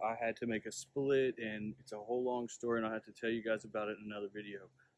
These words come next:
But the purpose of this video is I, I have to mark my new queen. So I wanted to show you all how to do that. So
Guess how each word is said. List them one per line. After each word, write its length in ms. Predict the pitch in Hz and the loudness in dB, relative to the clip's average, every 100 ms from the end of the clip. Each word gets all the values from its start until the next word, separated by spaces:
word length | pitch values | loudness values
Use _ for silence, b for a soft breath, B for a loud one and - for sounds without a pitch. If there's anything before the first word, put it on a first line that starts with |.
| - | -8
But 100 | 107 | -8
the 60 | |
purpose 340 | - 151 139 - | -2 0 0 -2
of 100 | 120 | 0
this 160 | 135 | 0
video 480 | - 117 113 104 104 | -2 -2 0 0 0
is 220 | 104 101 - - b b b | 0 0 -4 -12 b b b
I, 60 | 110 113 - | -2 -2 -2
I 60 | 113 131 | -2 0
have 160 | 123 | 0
to 80 | 123 | 0
mark 260 | 117 117 117 | 2 2 0
my 120 | 110 | -2
new 180 | 117 120 | 0 -2
queen. 340 | - 95 90 - _ b _ | -6 -12 -12 -20 _ b _
So 160 | - 117 | 2 4
I 40 | |
wanted 260 | 123 135 120 | 4 2 0
to 100 | 120 | -4
show 220 | - 120 | 0 2
you 280 | 117 117 110 | 2 2 2
all 280 | 107 107 - | 0 -2 -4
how 160 | 107 104 | -4 -4
to 80 | 101 | -10
do 180 | 98 98 | -12 -8
that. 200 | 82 - _ - _ _ B B | -8 -10 _ -20 _ _ B B
So 480 | - 123 113 110 110 | 0 6 6 6 2